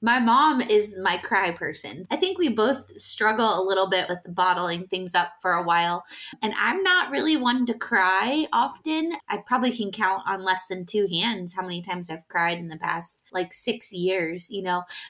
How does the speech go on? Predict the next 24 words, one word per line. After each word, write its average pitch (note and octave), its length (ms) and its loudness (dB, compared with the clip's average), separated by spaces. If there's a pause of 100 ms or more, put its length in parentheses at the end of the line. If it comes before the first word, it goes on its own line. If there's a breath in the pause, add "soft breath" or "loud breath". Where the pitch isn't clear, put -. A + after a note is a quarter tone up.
But A3+ 280 2
when A#3 180 2
I G3+ 140 0
do, F#3 320 2
it A#3 160 -4
feels C4 320 0
so A#3+ 160 0
good. G3 260 0
Like, G#3 160 -2
it's F3+ 180 -4
such A3 180 -2
a G3 80 -2
great E3+ 280 -6
release. F3+ 600 -2 (260 loud breath)
But B3+ 280 4
I G#3+ 120 2
need G#3+ 240 0
to A3 100 0
have A3 240 0
my F3+ 180 -2
mom F3 380 -2
to F#3 100 -8
cry D#3+ 320 0
too. D#3 280 -2